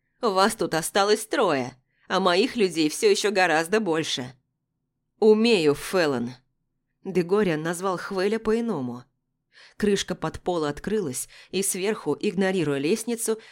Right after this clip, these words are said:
спрыгнуло ещё несколько человек. Знать бы, на чьей они стороне. Фэллон коротко обернулся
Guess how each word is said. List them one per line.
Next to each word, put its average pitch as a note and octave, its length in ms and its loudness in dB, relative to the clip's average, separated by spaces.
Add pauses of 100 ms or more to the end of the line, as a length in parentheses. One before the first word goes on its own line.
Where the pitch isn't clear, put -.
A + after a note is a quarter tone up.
спрыгнуло B3 560 0
ещё B3+ 400 -2
несколько D#3 480 -2
человек. G#3 600 -6 (440)
Знать G#3+ 440 2
бы, G#3 140 4
на G#3 120 0
чьей G#3+ 380 -2
они G#3+ 160 -4
стороне. B3 580 -2 (840)
Фэллон G#3 540 0
коротко G#3+ 540 -2
обернулся F#3 720 -2